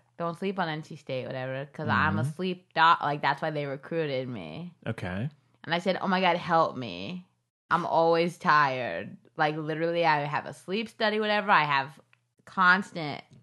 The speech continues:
Speaker 1: like, migraine, whatever, for, like, months now.
Speaker 2: Mm-hmm.
Speaker 1: Blah, blah, blah, blah, blah." And she was like, "Girl, I'm gonna be honest with you."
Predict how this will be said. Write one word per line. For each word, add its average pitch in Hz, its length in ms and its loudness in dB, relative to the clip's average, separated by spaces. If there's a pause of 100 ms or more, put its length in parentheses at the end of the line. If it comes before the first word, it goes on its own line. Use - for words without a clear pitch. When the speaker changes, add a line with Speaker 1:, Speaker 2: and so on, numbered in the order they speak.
(120)
Speaker 1:
like, 92 360 -8
migraine, 156 880 -2
whatever, 143 560 -4
for, 131 60 -10
like, 95 240 -6
months 165 360 -2
now. 147 480 -4 (160)
Speaker 2:
Mm-hmm. 101 320 -2
Speaker 1:
Blah, 147 120 -2
blah, 147 100 -4
blah, 147 180 -4
blah, 139 120 -10
blah." 160 560 4 (880)
And 170 200 -10
she 185 100 -6
was 160 120 -4
like, 135 360 -4
"Girl, 392 840 -2 (520)
I'm 277 140 2
gonna 294 120 -4
be 262 80 2
honest 214 240 6
with 180 160 -2
you." 175 180 4